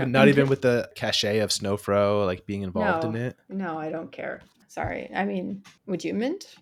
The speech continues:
Speaker 2: Maybe. I'd wanna learn some more about it. You know, I sold my friendship bracelets.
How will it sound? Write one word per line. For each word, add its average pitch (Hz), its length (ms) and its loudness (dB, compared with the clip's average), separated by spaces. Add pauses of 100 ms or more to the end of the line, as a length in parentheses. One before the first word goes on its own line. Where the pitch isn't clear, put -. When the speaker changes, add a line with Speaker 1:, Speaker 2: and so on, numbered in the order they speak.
(140)
Speaker 2:
Maybe. 104 720 -4
I'd 123 140 0
wanna 151 240 0
learn 113 280 -2
some 107 200 -8
more 92 240 -4
about 80 460 -8
it. - 480 -10
You 107 100 -10
know, 98 100 -4
I 101 140 -2
sold 104 340 -4
my 95 540 -6 (160)
friendship 92 320 -12
bracelets. - 720 -12